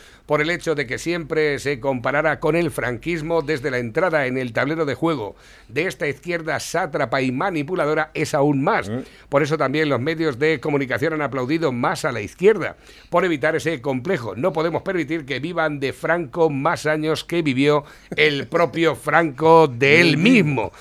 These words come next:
Speaker 1: La gran mentira es que la mayoría son descendientes de los que ya viven muy bien con, o ya,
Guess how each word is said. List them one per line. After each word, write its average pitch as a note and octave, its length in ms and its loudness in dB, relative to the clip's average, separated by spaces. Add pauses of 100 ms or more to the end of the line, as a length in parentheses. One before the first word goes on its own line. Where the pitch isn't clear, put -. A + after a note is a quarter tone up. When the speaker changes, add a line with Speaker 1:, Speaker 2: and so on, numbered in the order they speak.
(240)
Speaker 1:
La C3 120 0
gran E3 200 -2
mentira D#3+ 540 0
es D3 200 -4
que E3 160 -2
la C#3+ 160 2
mayoría C3+ 480 -2
son F3 320 -4
descendientes D3 880 -2
de D#3 100 0
los E3 220 -4
que C3+ 240 -4
ya F#3+ 180 2
viven E3 380 -2
muy E3 240 0
bien D#3+ 260 -2
con, C3 180 -6
o B2+ 120 0
ya, C3+ 280 -4